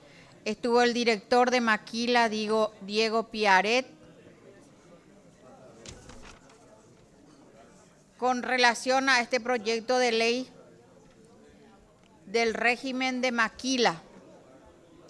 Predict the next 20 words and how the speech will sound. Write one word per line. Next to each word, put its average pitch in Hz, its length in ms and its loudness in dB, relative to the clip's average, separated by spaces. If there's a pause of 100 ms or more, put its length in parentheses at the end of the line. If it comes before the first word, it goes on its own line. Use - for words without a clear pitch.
(600)
este 240 240 0
proyecto 254 640 4
busca 247 400 2
regular 254 720 4
las 262 240 2
operaciones 240 880 0
de 240 80 0
empresas 233 560 -2
maquiladoras 240 920 2
de 226 140 -4
bienes 240 560 -4
y 240 140 -8
servicios 240 960 -4 (960)
con 254 160 2
el 269 160 4
objeto 262 440 2
de 285 140 4
transformar, 254 880 2 (340)
elaborar, 226 840 6 (240)
ensamblar 226 960 6